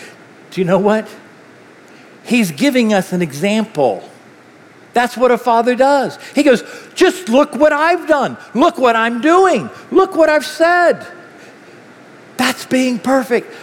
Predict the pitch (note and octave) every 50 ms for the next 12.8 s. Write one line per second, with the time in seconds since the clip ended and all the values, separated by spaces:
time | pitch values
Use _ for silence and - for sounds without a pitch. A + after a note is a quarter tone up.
0 | - - - G#3 E4+ F4+ E4+ E4+ F4 F#4 F#4 - - D#4 D#4+ E4 E4 D#4 G#3 D#3+
1 | C#3 D#3+ B3+ D#4 D#4 - G#3+ A3+ A#3 B3+ C#4+ C4 - - - A#3+ A3+ B3 C4+ D4+
2 | D4+ B3 E4 D#4+ D#4+ E4+ F4 E4+ D#4+ B3+ F#3 - - - - - - - - -
3 | - - - - - - - - - - - - C#4 E4 D4+ D4+ C#4+ C4+ - A#3
4 | C4+ C#4 C#4+ C#4 A#3+ B3+ A#3 A#3+ C4+ D4 D4+ B3+ F#3 A3+ B3+ A3+ G3+ - - -
5 | - - - - C#4+ E4 F4 E4+ D#4+ D#4 A#3 E3+ F#3 G3+ C4 C4 C#4 D4 D#4 D#4+
6 | C#4+ G3+ - - - - - - - - - - - - - - - - - -
7 | - - - - - - - - - - - - C4+ - - - D#4+ E4 F4 F4
8 | E4 D#4+ C4 F3 C3+ A2+ - - - - - - - - - G#3 A#3 A#3+ A#3+ G3+
9 | - - - - - D#4 D4 D#4 E4 E4 D#4+ D4+ C#4 G#3 C#3+ - - - - -
10 | - - - - - - - - - - - - - - - - - - - -
11 | - - - - - - - - - - - - - - - - - - - -
12 | G#3 A#3+ - C4+ B3+ G#3 F3 F3 A#3 A3+ A#3 A3+ G#3+ G#3+ E3+